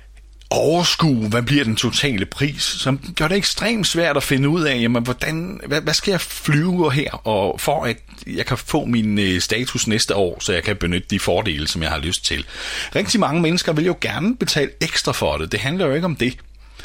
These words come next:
Øh, jeg har i årevis ofte betalt en lille smule ekstra for at flyve med sas, så jeg kan opretholde mit guldkort. Men de har efterhånden gjort det så svært, at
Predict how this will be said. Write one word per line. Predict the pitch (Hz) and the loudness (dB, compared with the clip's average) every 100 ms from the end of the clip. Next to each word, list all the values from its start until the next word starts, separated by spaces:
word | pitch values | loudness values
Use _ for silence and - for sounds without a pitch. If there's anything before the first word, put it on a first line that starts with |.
| - - - - - | -14 -14 -16 -18 -2
Øh, | 113 113 113 | 0 2 2
jeg | - | 2
har | 180 | 0
i | - - | -2 0
årevis | 117 196 247 139 95 - - | 4 4 4 4 0 0 -2
ofte | 87 87 - 110 | 0 0 0 -2
betalt | 92 - 101 - | 0 0 -2 -2
en | |
lille | 85 92 | -2 -2
smule | - 113 107 - | 0 2 2 0
ekstra | - - 80 | -2 -2 -2
for | 95 87 82 80 | -2 0 2 0
at | 82 | -2
flyve | - 104 98 | -2 0 0
med | 101 | 0
sas, | - 92 | 0 -2
så | - | -2
jeg | 92 | 0
kan | - | 2
opretholde | 85 95 90 104 90 87 | 2 2 0 2 0 0
mit | - | -2
guldkort. | 110 117 - 69 67 - - - - - - - | 0 0 0 -2 -4 -10 -10 -10 -10 -14 -10 0
Men | 143 147 139 - - | 2 2 -2 -12 -4
de | 151 | 0
har | 175 | 2
efterhånden | 170 156 135 214 156 | 2 0 0 0 2
gjort | 202 190 | 0 0
det | 143 | -4
så | - | -2
svært, | - 131 143 - - - | 0 2 2 0 -8 -4
at | 123 113 - - - | 0 0 -2 -10 -12